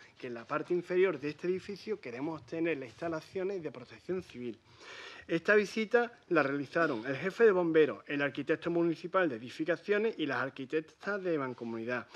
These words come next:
con objeto de visualizar las necesidades del programa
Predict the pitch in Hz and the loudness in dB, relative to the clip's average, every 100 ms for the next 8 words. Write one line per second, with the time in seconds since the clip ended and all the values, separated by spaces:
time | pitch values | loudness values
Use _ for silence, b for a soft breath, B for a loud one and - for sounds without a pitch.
0 | B B - 131 123 113 170 170 202 202 | B B -8 -4 -4 -2 2 2 2 2
1 | 156 117 - 127 117 170 185 160 135 127 | 0 -2 -6 -8 -4 0 2 2 -2 -6
2 | 123 151 147 175 175 - 127 127 147 175 | -8 -2 0 2 0 -2 -4 -4 2 4
3 | 185 196 | 4 2